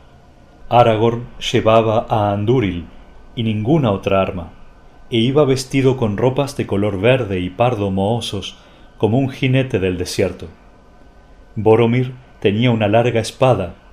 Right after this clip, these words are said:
parecida a Andúril, pero de menor linaje, y cargaba además un escudo y el cuerno de guerra. «Suena alto y claro en los valles de las colinas», dijo, «y los enemigos de Gondor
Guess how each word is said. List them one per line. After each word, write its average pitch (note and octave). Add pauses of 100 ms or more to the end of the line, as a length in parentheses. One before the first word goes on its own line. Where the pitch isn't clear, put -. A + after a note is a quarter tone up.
(160)
parecida C#3
a C3+
Andúril, C3 (400)
pero A2
de G#2
menor A#2+
linaje, G2 (640)
y A#2+
cargaba A2+
además G#2
un G#2+
escudo D#3
y A2
el G2
cuerno G2+
de F#2
guerra. F2 (1300)
«Suena A#2
alto C3+
y B2
claro A2+
en F2+
los F#2
valles G2+
de G#2+
las G2
colinas», G#2 (200)
dijo, G2+ (600)
«y A#2+
los A2
enemigos A2+
de A#2
Gondor B2+